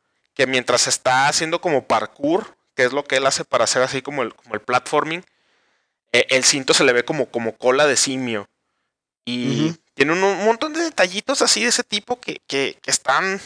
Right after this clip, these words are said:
Speaker 1: la verdad, para, para su época, estaban súper impresionantes las gráficas.
Speaker 2: Y pelea con un bastón, ¿no? Haciendo referencia al, al Rey Mono, que también peleaba con un bastón
Speaker 1: Ajá, pelea
Speaker 2: en la
Speaker 1: con un
Speaker 2: mitología
Speaker 1: bastón.
Speaker 2: china.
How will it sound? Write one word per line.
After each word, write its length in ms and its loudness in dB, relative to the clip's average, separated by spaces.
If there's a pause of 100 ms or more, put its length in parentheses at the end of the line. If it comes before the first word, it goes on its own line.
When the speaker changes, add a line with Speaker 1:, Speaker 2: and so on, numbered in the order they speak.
(160)
Speaker 1:
la 80 4
verdad, 260 2
para, 200 0
para 240 0
su 240 -2
época, 400 -2
estaban 460 0
súper 420 -4
impresionantes 760 -2
las 140 2
gráficas. 480 -2 (640)
Speaker 2:
Y 80 0
pelea 400 -2
con 160 -2
un 180 -2
bastón, 480 -2
¿no? 220 2
Haciendo 380 0
referencia 640 0
al, 280 -6 (380)
al 160 2
Rey 180 2
Mono, 400 0
que 400 0
también 240 -2
peleaba 360 0
con 120 -4
un 200 -6 (180)
bastón 100 2 (140)
Speaker 1:
Ajá, 320 -2
pelea 220 2
Speaker 2:
en 40 4
la 0 -
Speaker 1:
con 140 0
un 60 2
Speaker 2:
mitología 260 0
Speaker 1:
bastón. 180 0
Speaker 2:
china. 180 -10